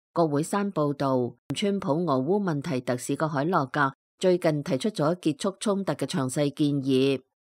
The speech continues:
此前，海洛格曾主張為說服普京加入討論，美國總統同其他北約領導人應該提出推遲烏克蘭加入聯盟嘅提議，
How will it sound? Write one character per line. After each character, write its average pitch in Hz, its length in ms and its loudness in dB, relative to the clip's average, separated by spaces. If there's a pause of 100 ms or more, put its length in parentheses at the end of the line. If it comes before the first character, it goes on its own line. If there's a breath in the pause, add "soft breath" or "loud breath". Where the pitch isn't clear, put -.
此 175 200 0
前， 139 260 -2
海 147 140 -2
洛 180 140 0
格 147 200 -2
曾 131 260 -4
主 127 200 -2
張 175 300 2 (240)
為 151 220 2
說 165 240 2
服 156 180 0
普 131 320 -2
京 190 220 -2
加 190 140 -2
入 180 140 -2
討 139 340 -2
論， 139 220 0 (240)
美 156 160 2
國 165 120 2
總 160 280 -2
統 160 240 -2
同 147 260 -2
其 131 180 -2
他 185 240 0
北 190 240 -2
約 147 180 2
領 143 240 -4
導 139 200 2
人 131 280 -2 (280)
應 190 180 0
該 196 120 2
提 165 260 -2
出 208 160 -2
推 208 260 -2
遲 143 220 0
烏 160 180 0
克 190 120 -2
蘭 131 200 -2
加 180 200 -2
入 170 240 0
聯 135 200 0
盟 127 200 0
嘅 139 100 -2
提 127 300 -2
議， 139 380 0